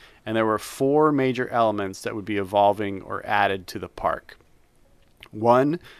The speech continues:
the entrance would be completely redesigned. Two, the four original lands would be divided and added to for a to-, new total of eight lands. Three,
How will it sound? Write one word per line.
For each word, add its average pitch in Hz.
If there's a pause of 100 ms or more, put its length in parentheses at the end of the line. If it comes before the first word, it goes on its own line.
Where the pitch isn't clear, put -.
(160)
the 113
entrance 127
would 113
be 107
completely 113
redesigned. 104 (720)
Two, 131 (260)
the 117
four 143
original 139
lands 117
would 117
be 110
divided 104
and 101
added 123
to 107
for 107
a 95
to-, -
new 127
total 113
of 95 (140)
eight 143
lands. 101 (680)
Three, 139